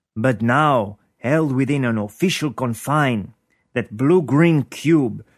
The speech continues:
with the ocean stretching out before it appeared to embody the very essence of freedom. Tears started from my eyes. I could blame no one except myself.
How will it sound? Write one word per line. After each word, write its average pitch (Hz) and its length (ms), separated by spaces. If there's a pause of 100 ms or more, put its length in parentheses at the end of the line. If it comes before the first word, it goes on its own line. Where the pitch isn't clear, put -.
(140)
with 120 160
the 113 100
ocean 123 540
stretching 135 580
out 139 320
before 131 520
it 101 120 (340)
appeared 143 440
to 123 120
embody 123 460
the 107 140
very 147 360
essence 110 580
of 107 80
freedom. 110 560 (520)
Tears 139 500 (140)
started 113 880
from - 240
my 101 240
eyes. - 540 (500)
I 113 120
could 123 400
blame 151 580
no 127 280
one 165 380
except - 460
myself. 113 800